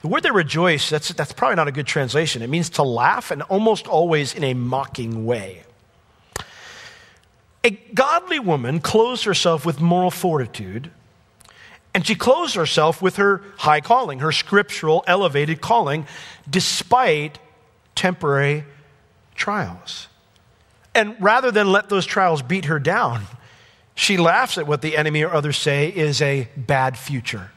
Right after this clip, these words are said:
She says, "Nope, not today, Satan.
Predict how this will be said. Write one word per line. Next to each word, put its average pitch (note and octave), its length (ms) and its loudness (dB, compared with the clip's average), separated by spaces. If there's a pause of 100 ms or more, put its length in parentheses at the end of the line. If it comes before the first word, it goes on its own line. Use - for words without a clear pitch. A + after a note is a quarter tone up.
(1120)
She A3+ 160 2
says, G3 460 0
"Nope, C#4 220 4 (440)
not G3 240 2
today, F#4 240 4
Satan. E4+ 460 0